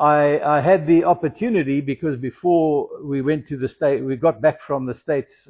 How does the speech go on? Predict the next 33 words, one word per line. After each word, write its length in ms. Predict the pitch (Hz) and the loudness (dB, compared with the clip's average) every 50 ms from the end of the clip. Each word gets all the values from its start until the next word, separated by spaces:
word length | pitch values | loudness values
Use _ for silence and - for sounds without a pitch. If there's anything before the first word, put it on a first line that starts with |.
| - | -12
uh, 240 | - 127 120 110 113 | -8 -8 -8 -8 -10
a 40 | 110 - _ | -12 -10 _
trip 200 | 151 123 - _ | -10 -10 -10 _
to 80 | 127 117 | -14 -12
the 100 | 113 113 | -12 -12
States 320 | - - 139 127 117 - - | -6 -4 -4 -4 -4 -6 -8
last 280 | 120 117 117 - _ | -6 -6 -6 -8 _
night, 220 | 127 127 127 117 - _ _ _ _ _ _ _ _ _ _ _ _ | -8 -8 -8 -8 -10 _ _ _ _ _ _ _ _ _ _ _ _
and, 300 | 123 123 123 123 120 120 | -6 -4 -4 -2 0 2
um, 400 | 127 123 123 123 117 113 110 107 _ _ _ _ _ _ _ _ _ _ _ _ - | 2 2 2 2 0 -2 -6 -8 _ _ _ _ _ _ _ _ _ _ _ _ -2
and, 400 | 131 131 131 131 127 131 127 131 | 0 2 2 2 0 0 2 2
uh, 180 | 127 127 123 | 2 4 4
had 160 | 120 160 165 | 4 2 2
the 100 | 139 165 | 2 2
opportunity 680 | 165 151 147 - 151 - - 226 254 220 196 151 151 147 | 2 2 2 0 -4 -4 -4 0 2 2 2 2 0 -2
to 160 | - 139 131 - - - | -4 -6 -8 -10 -10 -8
see 320 | 185 196 190 185 175 165 | -4 -4 -2 -2 -2 -4
the 120 | 135 143 | -4 -6
movie 640 | 143 147 160 175 175 165 131 139 131 127 120 113 _ _ _ _ _ _ _ - | -4 0 2 4 4 4 2 -2 -4 -6 -8 -10 _ _ _ _ _ _ _ -6
Jesus 340 | 156 165 123 135 147 - | -4 -4 -4 -4 -6 -4
Revolution. 640 | 147 143 139 135 135 131 139 139 - - - 113 - _ _ _ - - 147 151 | -4 -4 -2 -2 -4 -4 -6 -6 -8 -10 -14 -18 -18 _ _ _ -20 -12 -8 -6
I, 120 | 147 139 - 151 | -6 -6 -6 -4
I 60 | 143 | -2
don't 140 | 151 165 170 | -2 -2 0
know 140 | 156 151 | 0 -2
if 100 | 135 - | -2 -2
any 200 | 151 160 156 160 | -2 -2 -2 -2
of 120 | 147 135 120 | -2 -2 -2
you 160 | 131 147 139 | -2 0 0
have 140 | 135 123 117 - - | 0 -2 -4 -6 -6
seen 160 | 160 160 160 | -6 -4 -4
it. 140 | 185 190 - - - - - _ _ _ _ _ _ _ _ _ _ _ _ _ _ | -6 -8 -8 -12 -16 -20 -20 _ _ _ _ _ _ _ _ _ _ _ _ _ _
Yeah, 280 | 139 143 127 104 95 | -2 -2 0 -2 -4